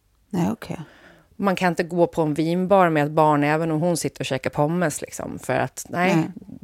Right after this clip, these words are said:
Speaker 2: det, det får man inte.
Speaker 1: Mm.
Speaker 2: Och, eh, så att det var väldigt mycket som jag fick, eh, avstå, och det gör ju inte mig någonting, herregud.
Speaker 1: Nej. Nej.
Speaker 2: Men det är bara bra att ha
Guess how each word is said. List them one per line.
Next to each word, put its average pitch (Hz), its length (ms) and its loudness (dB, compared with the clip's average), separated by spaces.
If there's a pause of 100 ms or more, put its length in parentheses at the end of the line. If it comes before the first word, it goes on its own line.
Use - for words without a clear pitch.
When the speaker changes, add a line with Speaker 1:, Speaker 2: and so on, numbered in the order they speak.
(260)
Speaker 2:
det, 190 200 2
det 175 160 2
får - 180 2
man 131 160 -2
inte. - 220 -10 (680)
Speaker 1:
Mm. 170 360 -2
Speaker 2:
Och, - 140 -10
eh, 165 420 -4 (140)
så - 140 -8
att 180 60 -6
det - 80 -4
var 202 80 4
väldigt 202 260 0
mycket 175 240 -2
som 175 120 -4
jag 170 220 0
fick, - 300 -8 (240)
eh, - 240 -10
avstå, 165 800 0 (280)
och - 100 -10
det 165 80 0
gör 165 380 4
ju 143 100 0
inte 139 200 -6
mig - 160 -8
någonting, - 360 -8
herregud. 160 760 -6
Speaker 1:
Nej. 196 160 -2 (520)
Nej. 175 140 -2
Speaker 2:
Men 165 180 0
det 165 60 0
är 160 40 0
bara 156 220 0 (120)
bra 165 320 4
att 139 60 -4
ha 147 320 0